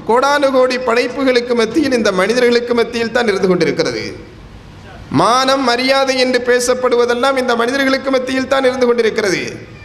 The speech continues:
மானத்தை மறைக்க வேண்டும் என்பதற்காக ஆடை அணிகிற தன்மை இந்த மனிதர்களிடத்தில் தான் இருந்து கொண்டிருக்கிறது.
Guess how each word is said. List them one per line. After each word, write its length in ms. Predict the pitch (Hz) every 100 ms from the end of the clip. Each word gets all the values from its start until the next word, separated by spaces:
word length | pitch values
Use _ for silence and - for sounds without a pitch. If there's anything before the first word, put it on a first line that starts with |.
| - - - -
மானத்தை 600 | 143 208 262 277 277 269
மறைக்க 400 | 233 254 254 277
வேண்டும் 300 | 269 262 254
என்பதற்காக 600 | 254 247 247 247 262 269
ஆடை 460 | 240 226 262 269
அணிகிற 340 | 269 262 262 240
தன்மை 460 | 254 247 254 269
இந்த 180 | 262 240
மனிதர்களிடத்தில் 680 | 226 240 277 269 269 254 254
தான் 180 | 269 254
இருந்து 220 | 240 240
கொண்டிருக்கிறது. 680 | 220 208 185 180 151 131 113